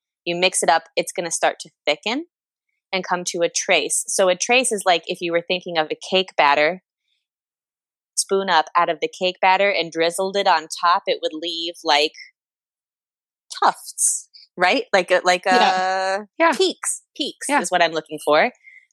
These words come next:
Speaker 1: That's what a trace is. And there's different levels of trace, but basically you're just looking for a minimal amount of trace. And that's when you usually would add your fragrances.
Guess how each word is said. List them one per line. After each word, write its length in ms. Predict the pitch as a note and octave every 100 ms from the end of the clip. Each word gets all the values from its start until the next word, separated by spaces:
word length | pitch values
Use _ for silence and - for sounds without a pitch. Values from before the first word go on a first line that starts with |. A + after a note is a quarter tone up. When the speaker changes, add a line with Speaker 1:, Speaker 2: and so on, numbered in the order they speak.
| _
Speaker 1:
That's 240 | G3 G3+ -
what 100 | F#3+
a 60 |
trace 400 | - E3+ E3 - -
is. 380 | D#3 - - -
And 160 | F3 E3+
there's 180 | E3+
different 300 | - F#3+ E3+
levels 280 | F3+ F#3 F3+
of 100 | E3
trace, 280 | - D#3+ -
but 100 | -
basically 400 | F3+ F3+ - F3+
you're 120 | F3 F3
just 200 | F3 F3+
looking 260 | F#3 F3 F3+
for 320 | F#3 F#3 F#3 - - - - _ _ - -
a 60 |
minimal 320 | F#3+ G3+ G3+
amount 220 | G3 F#3+ F#3
of 100 | -
trace. 440 | C4+ C#4 C4 - - - - - -
And 100 | G3+
that's 220 | G3 G3+
when 100 | G3
you 140 | F#3+ F#3
usually 360 | F#3 F3+ F#3
would 120 | E3+ D#3+
add 180 | E3
your 120 | D#3+ D#3+
fragrances. 600 | F#3+ F3+ F#3 - F3+ F3